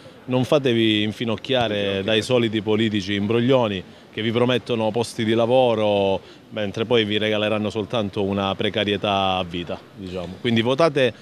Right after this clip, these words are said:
Speaker 1: votate col vostro cervello senza andare a chiedere favori a questo e a quello.
Speaker 2: Certamente, quindi fate tesoro di queste parole, non cercate, insomma,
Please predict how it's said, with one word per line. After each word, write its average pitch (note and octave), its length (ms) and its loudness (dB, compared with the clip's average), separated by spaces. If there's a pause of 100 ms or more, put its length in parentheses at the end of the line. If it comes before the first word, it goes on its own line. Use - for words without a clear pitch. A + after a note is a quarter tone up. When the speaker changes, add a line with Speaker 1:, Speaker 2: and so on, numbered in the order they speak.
(120)
Speaker 1:
votate D#3+ 300 2
col C3 120 4
vostro B2 320 -2
cervello B2+ 720 2 (220)
senza C#3 480 -2
andare A2+ 500 0
a A2+ 40 -2
chiedere A2 360 -2
favori G#2+ 460 0
a F#2 60 -2
questo - 280 -8
e F#2+ 40 -4
a E2+ 40 -6
quello. E2+ 260 -10 (800)
Speaker 2:
Certamente, A2+ 480 4
quindi C#3+ 220 0
fate C#3+ 260 0
tesoro B2+ 400 2
di G#2+ 100 0
queste A2 460 2
parole, E2 340 0
non B2 140 2
cercate, G#2+ 680 2
insomma, G2+ 220 -6